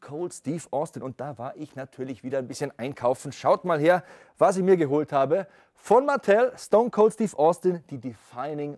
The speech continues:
Moments Figur mit den drei Champion-Gürteln, kann ich nur empfehlen. Steht ab jetzt in der Hackmenschen-Vitrine, wo die W W E-Figuren immer gut aufgehoben sind.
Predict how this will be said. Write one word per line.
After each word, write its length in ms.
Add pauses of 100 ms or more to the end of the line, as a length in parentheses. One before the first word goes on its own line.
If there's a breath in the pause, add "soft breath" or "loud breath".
Moments 520
Figur 300
mit 120
den 120
drei 340
Champion-Gürteln, 920
kann 260
ich 140
nur 160
empfehlen. 480 (340 loud breath)
Steht 300
ab 140
jetzt 260
in 100
der 200
Hackmenschen-Vitrine, 1800
wo 60
die 140
W 120
W 60
E-Figuren 520
immer 200
gut 220
aufgehoben 480
sind. 200